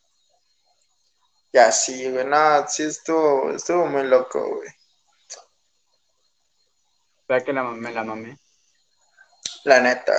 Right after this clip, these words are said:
Speaker 1: güey, la neta. Y tú, güey, a ver, güey, cuéntanos, cuéntanos, ¿por qué te me acercaste, maldito acosador de mierda?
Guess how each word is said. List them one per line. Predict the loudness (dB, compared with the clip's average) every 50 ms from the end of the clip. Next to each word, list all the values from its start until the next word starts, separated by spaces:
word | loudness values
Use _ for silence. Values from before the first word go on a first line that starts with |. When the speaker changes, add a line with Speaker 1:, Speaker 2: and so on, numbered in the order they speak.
| 0 -2 -4
Speaker 1:
güey, | -6 -8
la | -8 -8 -8 -8
neta. | -10 -12 _ -16 -16 -16 -18 _ _ _ _ _ _ _ _ _ _ _ _ _ _ _ _ _ _ _ _ _ _ _ _ _ _ _ _ _ _ _ _ _ _ _ _ _ _ _ _ _ _ _ _ _ _ -20 -20 -20 -20 _ _ _ _ _ _ _ _ _ _ _ _ _ _ _ _ _ _ _ _ _ _ _ _ _ _ _ _ _ _ _ _ _
Y | -6 -6 0
tú, | 6 8 10 10 10 10
güey, | 10 10 10 10 10 10
a | 10 10
ver, | 10 8 8 6 6
güey, | 4 2 0 -2 0
cuéntanos, | 2 2 2 4 4 2 4 4 0 -2 -2 -6 -8 -4
cuéntanos, | -2 -2 2 2 2 2 2 0 -2 -2 -4 -8 -14 -16 _
¿por | 0 0 0 2
qué | -2 -2
te | 2 2 2
me | 4 4 4
acercaste, | 2 2 0 -4 -4 -2 2 4 4 4 2 -4 -4 -6 -6 -6 -12 -16 _
maldito | 0 0 0 0 -4 -4 0 0
acosador | 0 2 0 -4 -2 2 2 6 8 8 8 8 6
de | 2 2
mierda? | 2 0 2 4 4 4 4 2 0